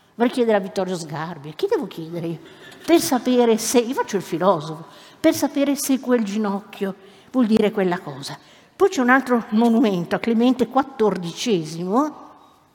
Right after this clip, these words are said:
anche lì, vedete, il Papa là sopra, sempre in, rappresenta tutto vestito completo. Però qui questa donna dolente, di nuovo, al ginocchio sinistro scoperto.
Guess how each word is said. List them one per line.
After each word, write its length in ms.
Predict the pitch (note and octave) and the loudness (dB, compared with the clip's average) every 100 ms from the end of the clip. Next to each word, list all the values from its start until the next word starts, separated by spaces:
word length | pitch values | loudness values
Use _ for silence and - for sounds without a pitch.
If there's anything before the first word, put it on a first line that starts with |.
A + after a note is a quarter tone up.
| - | -14
anche 320 | - B3 B3+ C4 | -2 0 2 2
lì, 240 | A#3 E3 | 2 0
vedete, 720 | F#3+ A3+ G3 E3+ F3+ D#3 - - _ _ _ A3 | 2 2 2 0 -2 -6 -6 -20 _ _ _ -6
il 80 | E3+ | -2
Papa 400 | - C#4 G#4 A3+ | 2 2 4 2
là 140 | G3 | 2
sopra, 560 | - G3 G3+ G3+ G3+ E3 | 0 2 2 2 -4 -6
sempre 340 | F#3+ F#3+ G3 | -6 -4 -4
in, 500 | E3+ E3+ F#3+ D#3+ E3+ | -4 -6 -10 -12 -12
rappresenta 520 | E3 E3+ E3+ F3 F3 - | -6 -6 -4 -4 -4 -4
tutto 280 | A3+ A#3 | -4 0
vestito 440 | F#3+ E3+ - G3+ G3+ | 0 -2 -4 -2 2
completo. 920 | G3+ F#3 G3+ F#3 - F#3 D#3 - - _ _ _ _ _ _ _ _ - | 2 2 2 2 2 -2 -4 -8 -20 _ _ _ _ _ _ _ _ -2
Però 260 | F4+ F#3 | 0 0
qui 260 | F3 D4+ F4+ - - - - _ _ | 2 2 2 -4 -18 -20 -20 _ _
questa 340 | A#3 A3 F#3+ | -8 -6 -4
donna 420 | F#3 A3 A#3+ A3 F3+ | 0 0 0 0 2
dolente, 800 | G3 G3 F3 D#3+ E3 E3+ A#3+ B3 - - _ | 4 6 4 0 -8 -6 -6 -6 -12 -20 _
di 140 | B3+ D4+ | 0 2
nuovo, 880 | B3+ F#3+ F#3 F#3+ C4 C4 - - - _ _ _ _ _ _ _ _ _ _ _ | 4 2 0 0 0 0 -10 -20 -20 _ _ _ _ _ _ _ _ _ _ _
al 140 | A3 A3+ | -4 -2
ginocchio 460 | A3+ G3 F3+ A3 | -2 -4 -4 -6
sinistro 580 | A#3 A3+ E3 D3+ - G3+ | -6 -6 -10 -10 -8 -8
scoperto. 800 | G#3+ - B3+ - - - - | -8 -8 -8 -8 -20 -20 -20